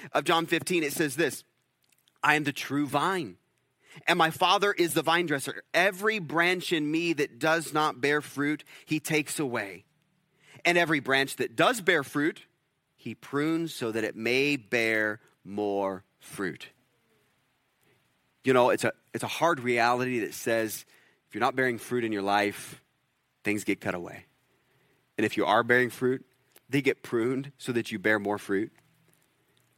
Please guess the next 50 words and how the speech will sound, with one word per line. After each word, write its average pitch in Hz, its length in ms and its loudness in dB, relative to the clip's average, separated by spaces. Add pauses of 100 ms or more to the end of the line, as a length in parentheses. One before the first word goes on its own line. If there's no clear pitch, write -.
(260)
That's 160 260 6
a 156 60 0
tough 139 300 -2
reality, 131 300 -4 (100)
but - 180 0
that's 175 320 -2
the 160 140 -4
kingdom. 175 640 -6 (720)
That's 185 380 0
how 233 180 4
much 190 300 0
God 165 240 2
loves 170 400 0
you, 95 240 -6 (300)
that, 170 140 0 (160)
that 160 120 0
he 226 200 -4
desires 190 600 4
for - 160 -4
you 180 160 -2
to 156 120 0
bear 165 420 2
more 165 260 0
fruit. 170 340 -2 (160)
So 180 180 0
he 165 120 0
cuts 220 280 2
away 196 160 2
the 170 80 0
things 180 240 0
that 156 80 2
aren't 170 180 4
bearing 175 220 2
fruit, 190 280 -2
and 190 100 2
he 175 60 2
cuts 208 320 0
away 190 220 2
the 175 100 0
things 190 240 0
that 185 80 2
are 180 140 4
bearing 170 240 2
fruit 175 220 -4
so 156 100 -14
that 156 100 -8
they 147 60 -10
bear 165 180 -4
more 160 220 -10
fruit. - 280 -12